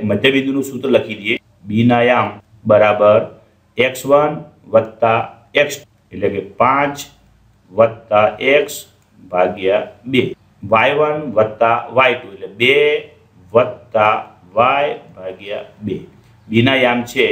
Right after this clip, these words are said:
ત્રણ ચાર બરાબર પાંચ વત્તા એક્સ ભાગ્યા બે, બે વત્તા વાય ભાગ્યા બે. આ ત્રણ બરાબર આને સરખાવીએ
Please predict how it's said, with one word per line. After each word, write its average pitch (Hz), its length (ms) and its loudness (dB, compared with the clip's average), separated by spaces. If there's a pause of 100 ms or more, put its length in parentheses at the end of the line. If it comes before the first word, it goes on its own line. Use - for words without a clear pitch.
(320)
ત્રણ 135 440 0
ચાર 123 300 2 (240)
બરાબર 104 640 2 (200)
પાંચ 131 400 0 (220)
વત્તા 107 500 -2 (140)
એક્સ 139 360 0 (300)
ભાગ્યા 98 540 -4
બે, 113 160 2 (420)
બે 131 460 2
વત્તા 107 840 0
વાય 110 500 0 (100)
ભાગ્યા 90 500 -12 (200)
બે. 107 180 -4 (320)
આ 117 100 2
ત્રણ 156 520 0
બરાબર 131 360 0
આને 143 240 -2
સરખાવીએ 110 640 -6